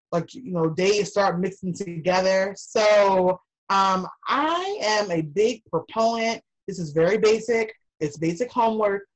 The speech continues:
of make sure y'all are taking naps. I'm sorry.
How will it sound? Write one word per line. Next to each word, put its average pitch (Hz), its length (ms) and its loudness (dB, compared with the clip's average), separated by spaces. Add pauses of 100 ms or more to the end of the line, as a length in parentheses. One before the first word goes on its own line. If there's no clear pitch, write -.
(160)
of 208 140 0
make 453 200 0
sure - 180 0
y'all 208 240 4
are 151 160 -2
taking 160 260 -6
naps. 156 600 -6 (280)
I'm 339 280 -2
sorry. 127 580 -4